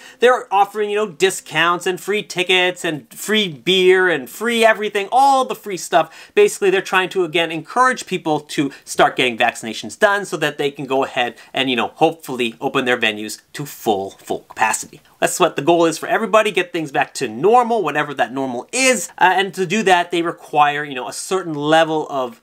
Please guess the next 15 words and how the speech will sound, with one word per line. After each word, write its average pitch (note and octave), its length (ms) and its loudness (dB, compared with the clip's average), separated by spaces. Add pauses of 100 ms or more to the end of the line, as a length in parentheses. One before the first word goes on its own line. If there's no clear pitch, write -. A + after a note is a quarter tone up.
of A#2 160 -12
vaccinations, G#3 1000 0 (240)
potentially G3 640 2
to, D3+ 400 2
to - 160 -2
reach C3 420 0
that G#2+ 360 0 (100)
goal. - 340 2
But - 160 2
then F#4 160 4
it G4 160 2
begs - 300 2
the F#3 80 -2
final D3+ 340 0
question. - 500 -12